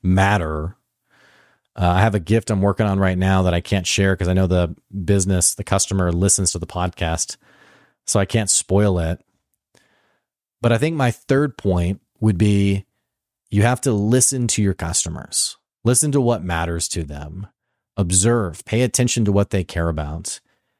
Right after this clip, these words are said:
And it's as simple as, I have a customer who,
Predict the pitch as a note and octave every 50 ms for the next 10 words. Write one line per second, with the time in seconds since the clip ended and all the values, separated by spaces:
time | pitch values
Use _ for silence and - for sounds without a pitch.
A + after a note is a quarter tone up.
0 | _ _ _ _ _ _ - G#2+ G#2+ G#2+ G#2+ G#2 G2+ - - - - B2 B2 -
1 | G3+ E3 A#2+ - - - C3+ B2+ B2 - B2 A#2 - - G#2 G2+ G2+ G2 G2 G2
2 | F#2+ F2+ - - - - - _ _ _ _ _ _ _ _ _ _ _ _ _
3 | _ _ _ _ _ - - G#2+ A#2+ A#2+ G#2 G#2+ - - F#2+ - - - A2 G2
4 | F#2 F2+ F2 F2 F2+ - _ _ _ _ _ _ _ _ _ _ _ _ - G#2
5 | G#2 G#2 G#2 G2+ G2+ G2+ G2 G2 G2 G2 -